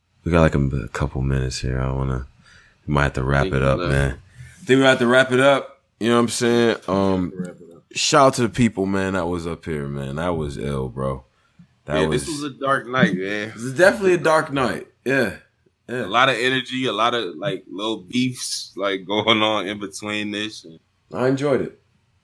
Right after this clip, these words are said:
Speaker 1: Yeah.
Speaker 2: I, I, it's a very entertaining night. I think this might be the most, like, fan cars we ever had, low key. I don't ever think we even had this many.
Speaker 1: Nah, I don't think so either. I think, what was it, like, fifteen or sixteen? So that was dope.
Speaker 2: Right.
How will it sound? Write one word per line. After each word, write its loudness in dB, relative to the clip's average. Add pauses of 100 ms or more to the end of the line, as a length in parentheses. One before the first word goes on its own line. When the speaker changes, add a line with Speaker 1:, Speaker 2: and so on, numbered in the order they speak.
(100)
Speaker 1:
Yeah. -6 (300)
Speaker 2:
I, -12
I, -6
it's -12
a -14
very -4
entertaining -10
night. -14 (1000)
I -8
think 0
this -18
might 2
be 0
the -2
most, -2
like, 0 (580)
fan 0
cars 2
we -4
ever -2
had, 0
low -6
key. -12 (160)
I -10
don't -8
ever -10
think -16
we -12
even -12
had -12
this -20
many. -16
Speaker 1:
Nah, 4
I 6
don't 2
think 0
so 2
either. 4
I 6
think, 0
what 6
was 4
it, 0
like, 0
fifteen 2
or -2
sixteen? -4 (180)
So -6
that 6
was 2
dope. 2
Speaker 2:
Right. -6